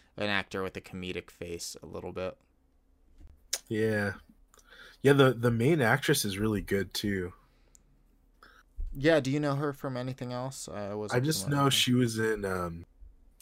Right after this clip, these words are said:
Speaker 2: Ex Machina.
Speaker 1: Oh, okay, I actually
Speaker 2: Ever
Speaker 1: haven't
Speaker 2: see
Speaker 1: seen
Speaker 2: that?
Speaker 1: that. No. No, I haven't, so
Speaker 2: I know her from that. She's, uh, she's been in a couple other things, but mostly small parts.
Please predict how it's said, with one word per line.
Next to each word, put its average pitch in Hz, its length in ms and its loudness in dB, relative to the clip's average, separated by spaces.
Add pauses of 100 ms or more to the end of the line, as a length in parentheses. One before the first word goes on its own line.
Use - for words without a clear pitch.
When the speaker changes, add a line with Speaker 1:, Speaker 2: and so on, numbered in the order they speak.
Speaker 2:
Ex - 240 -2
Machina. 113 520 -2 (640)
Speaker 1:
Oh, 127 180 0
okay, 123 160 -2
I 110 180 0
actually 117 280 -8
Speaker 2:
Ever 110 160 -2
Speaker 1:
haven't - 0 -
Speaker 2:
see 117 180 0
Speaker 1:
seen 113 40 2
Speaker 2:
that? 120 160 2
Speaker 1:
that. - 180 -14
No. 104 440 -4 (2000)
No, 104 200 -6
I 95 100 -2
haven't, 92 320 -10
so 90 480 -12
Speaker 2:
I 131 80 4
know 180 120 8
her 180 100 10
from 139 200 6
that. 117 400 6
She's, 139 400 2 (120)
uh, 139 280 -6
she's 151 200 -4
been 180 140 -2
in 147 320 -2
a 131 80 -6
couple - 280 -2
other 101 100 2
things, 101 400 -6
but - 260 -8
mostly 107 300 0
small 87 300 -2
parts. - 760 -6